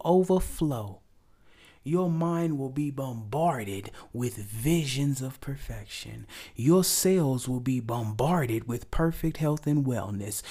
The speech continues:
Your life will get flooded and inundated by the truth of God.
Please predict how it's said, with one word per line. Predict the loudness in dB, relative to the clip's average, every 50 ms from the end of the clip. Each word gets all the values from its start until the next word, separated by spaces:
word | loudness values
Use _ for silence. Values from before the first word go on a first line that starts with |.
| -14 -12 -4
Your | 2 6 8 8 10 8
life | 8 6 4 4 4 4 4 4 4 2 0 -4 -6 -8 -12 -12 -4
will | 0 0 0 0
get | 2 2 2 2 2
flooded | 0 -4 -6 -4 -4 -4 -2 0 2 4 4 4 4 4 2 0 0 -2 -2 -2 -4 -6 -8 -12 -10 -6
and | -4 -2 -2 -2 -4 -6 _ 4
inundated | 6 8 10 10 8 8 6 4 2 0 -2 -2 -4 -4 -6 -6 -6 -10 -14 -20 -12 -8
by | -4 -4 -4 -2
the | -4 -4
truth | -2 0 2 2 4 6 6 6 6 4 2
of | 0 0 0 -2
God. | -2 0 0 0 0 -2 -2 -4 -6 -8 -12 -14